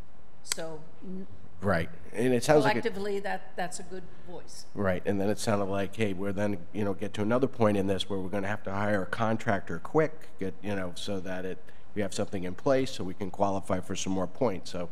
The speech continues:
Speaker 2: as you were saying, if we get ahead of the curve, and I'm just thinking if we've got our state representatives aware that this is gonna need to happen, the state's making this up as we go along, the rules.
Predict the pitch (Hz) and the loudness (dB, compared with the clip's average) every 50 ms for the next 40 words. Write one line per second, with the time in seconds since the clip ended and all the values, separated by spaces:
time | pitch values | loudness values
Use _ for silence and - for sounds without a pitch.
0 | - - - - - - - - 107 107 107 110 104 95 - - 143 135 120 113 | -2 -4 -4 -4 -4 -4 -2 -2 0 0 2 2 2 2 2 4 4 4 4 4
1 | 107 101 - 113 98 110 110 95 90 85 117 139 151 156 107 113 - - - 90 | 2 2 0 0 0 2 0 0 0 0 2 4 4 4 4 2 0 0 0 0
2 | 85 87 92 101 - - - - - - - - - - - - - 92 92 90 | 0 0 0 0 -2 -2 -4 -4 -4 -4 -4 -4 -4 -4 -4 -2 -2 0 0 0
3 | 90 90 95 - - - - - - - - - - 117 107 98 107 107 98 98 | 0 -2 -2 -2 -4 -4 -4 -4 -4 -4 -4 -2 0 0 0 0 0 0 0 -2
4 | - - 95 98 - - 104 101 95 - - 85 92 - - 113 107 90 104 104 | -2 -2 -2 -2 0 2 2 0 0 0 -2 -2 -2 -2 0 0 0 0 0 0
5 | 95 - 98 92 - 123 135 135 120 107 110 107 - - 98 90 95 101 98 101 | 0 -2 -2 0 2 4 4 4 4 2 0 0 -2 -2 -2 -2 0 0 0 0
6 | 98 95 - - 104 101 - - - 98 - - 101 98 98 95 95 95 92 - | -2 -2 -2 -2 -2 -2 -2 -2 -2 -2 -2 -2 -2 0 0 0 -2 -2 -2 -4
7 | 92 98 101 113 113 120 120 - 87 85 87 82 87 - - - - - - - | -4 -2 -2 -2 -2 -2 -2 -2 -2 -2 -2 -2 -2 -4 -4 -4 -4 -4 -4 -4
8 | - - - - - - - - - - 101 - - - 151 170 160 - - 135 | -4 -4 -4 -4 -4 -4 -4 -4 -2 -2 -2 0 2 4 4 4 2 2 2 2
9 | 123 113 - 107 101 104 - - - 120 110 104 - 98 90 78 95 95 85 95 | 2 2 2 0 0 0 0 2 2 2 2 2 2 -2 -2 -2 -2 -2 -2 -2
10 | 92 87 90 104 117 104 87 78 78 85 95 117 113 90 - - - - - - | -2 -2 0 0 0 0 0 0 -2 0 0 2 2 2 0 -2 -4 -4 -4 -4